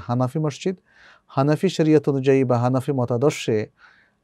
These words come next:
আসরের জামাত দেরিতে আদায় করলে কোনো সমস্যা নেই। আচ্ছা, এখন ছয়টা, আ, আ, আ, মানে, এ, এ, প্রথম কথা হচ্ছে যে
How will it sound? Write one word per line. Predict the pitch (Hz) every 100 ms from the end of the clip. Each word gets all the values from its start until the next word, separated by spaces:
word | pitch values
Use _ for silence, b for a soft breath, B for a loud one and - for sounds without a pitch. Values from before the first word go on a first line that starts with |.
| -
আসরের | 131 123 156 143 139
জামাত | 127 123 139 160
দেরিতে | 127 123 123 -
আদায় | 120 110 120
করলে | - 123 127 160
কোনো | - 120 113
সমস্যা | - 107 117 175 196 - _ _ _ 139
নেই। | 151 135 104 _ b b b b b
আচ্ছা, | 120 - 107 - -
এখন | 143 - 214 185 202 175
ছয়টা, | - - 165 165 190 175 175 185 _ _ _ _
আ, | -
আ, | 139
আ, | 139 - 143 139 135 - 139 135 120 - - -
মানে, | 139 127 123 - _ _ _ -
এ, | -
এ, | 139 - -
প্রথম | 135 175 247 233
কথা | 220 220
হচ্ছে | 208 214 - 214
যে | 220 214